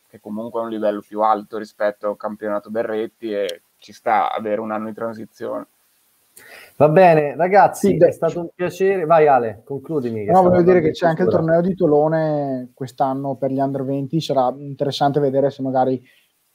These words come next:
Speaker 3: mi aspetto almeno Mancini che possa magari,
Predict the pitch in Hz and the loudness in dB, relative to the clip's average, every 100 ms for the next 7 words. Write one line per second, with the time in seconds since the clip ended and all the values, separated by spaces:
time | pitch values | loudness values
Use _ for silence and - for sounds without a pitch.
0 | _ 143 135 - 160 160 156 160 170 160 | _ -6 -4 4 4 6 4 4 2 2
1 | 151 - 160 165 156 147 _ _ _ 135 | -2 -2 -2 0 -2 -6 _ _ _ -4
2 | 143 139 147 135 135 135 139 131 127 | -2 -2 -4 -2 0 2 0 0 -4